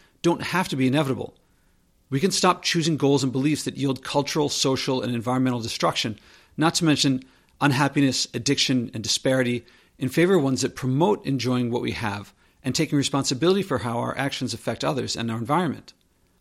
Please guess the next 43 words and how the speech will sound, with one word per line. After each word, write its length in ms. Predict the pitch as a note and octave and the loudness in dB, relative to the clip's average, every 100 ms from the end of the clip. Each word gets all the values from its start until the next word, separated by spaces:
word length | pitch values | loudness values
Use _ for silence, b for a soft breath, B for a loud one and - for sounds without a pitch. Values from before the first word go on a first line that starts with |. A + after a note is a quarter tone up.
| _ _ - | _ _ -2
We 100 | D3+ | 4
know 120 | D#3+ | 6
that 160 | F#3+ F#3+ | 6 4
systems 360 | - C#3 D3+ - | 2 4 0 0
based 300 | C3+ B2+ C3+ | 0 0 0
on 140 | B2+ | 0
enjoying 400 | B2 C3+ C#3+ C#3+ | 0 2 4 4
what 100 | - | 2
we 80 | B2 | -2
have 240 | A#2+ A2 | -2 -2
and 80 | A2+ | -4
taking 240 | A#2+ C3 | -4 -4
responsibility 580 | B2 - B2 B2+ B2+ B2+ | -4 -4 -6 -4 -4 -4
for 140 | B2 A#2+ | -4 -4
how 120 | A#2+ | -2
our 140 | A#2+ | -2
actions 300 | A#2 - A2+ | -4 -6 -8
affect 240 | A2+ A#2 E3 | -8 -6 -2
others 260 | D#3+ C3 b b b b - | 0 -2 b b b b -4
can 260 | D3 C#3 | 2 4
work, 400 | F3+ E3 - - _ _ _ - | 6 4 2 -10 _ _ _ 0
and 100 | D3 | 2
that 120 | D3+ | 4
idealism 560 | D3 C3 D3 F#3 E3+ E3 | 2 2 6 6 6 2
driving 340 | C#3 C3 C3 | 2 2 0
growth-based 540 | B2 C#3 C#3+ D3 C#3 - | 0 2 2 2 -2 0
models 320 | C3+ C#3+ B2 | 0 0 -2
predicts 440 | - A#2+ C3+ - | -6 -4 -2 -4
wrong. 440 | B2 B2+ F3+ - - _ _ - | -2 2 2 0 -10 _ _ -4
Those 280 | B2+ E3 E3+ | 4 6 6
that 120 | F#3 | 2
believe 220 | C#3 D3+ | 2 0
these 260 | B2+ C3 A#2+ | 0 -2 -2
ideals 380 | B2+ E3 D#3+ B2+ | 0 0 0 -2
that, 180 | - | -6
as 200 | - B2 | -6 -2
far 120 | D#3+ D#3 | 4 4
as 120 | D3 | 4
I 40 | |
can 140 | - C3 | -2 -4
tell, 260 | - G3+ | 2 4
are 140 | C3 A#2+ | 4 2
unfounded, 580 | C3+ B2+ E3 D3 G#2 | -2 2 4 4 0